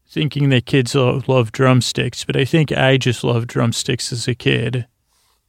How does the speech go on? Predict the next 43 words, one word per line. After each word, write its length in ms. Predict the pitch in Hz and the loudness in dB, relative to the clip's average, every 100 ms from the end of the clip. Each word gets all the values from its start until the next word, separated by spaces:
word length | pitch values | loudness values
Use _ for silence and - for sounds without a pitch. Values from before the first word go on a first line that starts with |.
| _ _ - | _ _ -6
Uh, 220 | 131 120 | -2 0
maybe 360 | 120 135 135 131 | 2 2 2 0
'cause 180 | 127 120 | 0 0
it 60 | 123 | 2
reminded 380 | 123 123 123 | 2 4 4
me, 60 | 127 | 4
you 80 | 127 | 4
know, 140 | 120 | 4
I 80 | 117 | 2
pretended 480 | 117 117 135 123 120 | 0 0 2 2 4
I 80 | 120 | 2
was 140 | 113 | 0
a 60 | 113 | -2
Viking. 580 | 123 120 113 123 120 | 0 2 0 0 0
I'd 160 | 135 143 | 0 2
never 200 | 143 135 | 2 4
been 160 | 131 123 | 4 4
to 100 | 117 | 4
Disney 320 | 127 117 123 | 2 2 0
theme 320 | - 139 127 | 2 2 2
parks, 300 | 123 123 - | 2 -2 -2
so 100 | 135 | -2
it 80 | 131 | 2
wasn't 320 | 139 123 120 | 2 2 2
that 160 | 131 120 | 4 4
idea 320 | 117 131 123 | 2 0 0
of 80 | 117 | 2
having 260 | 123 120 | 0 2
that 160 | 120 113 | 0 0
giant 320 | - 120 117 | 0 0 0
turkey 440 | - 147 139 - 117 | 0 0 0 0 0
leg, 500 | 120 120 123 120 120 | 0 0 -2 -2 -2
but, 200 | 123 123 | 0 0
uh, 360 | 127 123 120 - _ _ _ _ _ _ _ _ _ - | 2 2 0 -4 _ _ _ _ _ _ _ _ _ -2
I 80 | |
don't 100 | 160 | 2
know. 220 | 165 127 127 | 4 4 4
Maybe 320 | 143 160 160 | 2 4 4
it 20 | |
was 120 | 151 | 2
just 220 | - 139 | 0 0
like, 300 | 143 131 123 | 2 2 2
uh, 380 | 131 120 120 123 | 2 2 0 -2